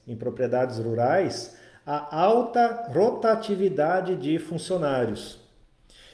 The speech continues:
inclusive de operadores de máquinas. Tem lugares que eu vou lá dar, dar um curso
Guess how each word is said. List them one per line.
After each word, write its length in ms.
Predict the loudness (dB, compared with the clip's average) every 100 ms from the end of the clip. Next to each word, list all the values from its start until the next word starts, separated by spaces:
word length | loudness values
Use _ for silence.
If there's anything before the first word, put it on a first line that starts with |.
| -6
inclusive 680 | -6 -2 0 2 2 2 0
de 160 | 2 4
operadores 600 | 4 4 4 4 2 0
de 80 | -2
máquinas. 680 | 0 -2 -2 -8 -10 -12 -20 _ _ _ _ _ _ _ _
Tem 140 | -4 0
lugares 640 | 2 4 6 6 4 -4
que 400 | -8 -4 0 2
eu 140 | 2
vou 200 | 2 2
lá 200 | 2 2
dar, 260 | 4 2 2
dar 140 | 0 0
um 100 | -2
curso 800 | -4 0 2 2 0 -2 -2